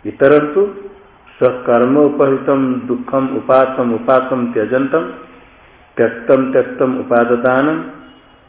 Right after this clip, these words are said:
अनादि वासना विचित्रया चित्तवृत्तिया समन्तत्व अनुविद्धम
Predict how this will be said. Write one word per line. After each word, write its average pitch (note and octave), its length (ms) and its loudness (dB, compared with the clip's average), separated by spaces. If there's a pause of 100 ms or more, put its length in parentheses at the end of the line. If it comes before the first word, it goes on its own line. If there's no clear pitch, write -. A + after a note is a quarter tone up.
(140)
अनादि B2+ 420 2
वासना A#2+ 480 2
विचित्रया A#2 880 -4 (420)
चित्तवृत्तिया A#2+ 800 -2 (460)
समन्तत्व C3 580 0
अनुविद्धम A#2+ 960 -2